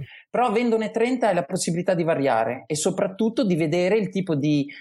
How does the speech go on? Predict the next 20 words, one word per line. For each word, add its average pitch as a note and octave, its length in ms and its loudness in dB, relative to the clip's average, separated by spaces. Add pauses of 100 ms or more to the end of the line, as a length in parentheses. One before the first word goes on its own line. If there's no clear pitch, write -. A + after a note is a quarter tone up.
(220)
interazioni F3+ 840 0
e B2+ 60 -2
di C#3 80 0
visibilità D#3 520 0
che F#3 140 0
hai F3 380 2
post F3+ 340 0
su D#3 180 -2
post, D3+ 360 0
e C#3+ 80 -4
quindi G#3 240 0
puoi D3+ 140 -2
fare F3+ 320 0
degli C3 120 -2
esperimenti, B2+ 640 -2
quindi C3+ 260 0
creare F3+ 300 2
uno C#3+ 200 0
zoccolo A3 320 0
duro, A2+ 420 -2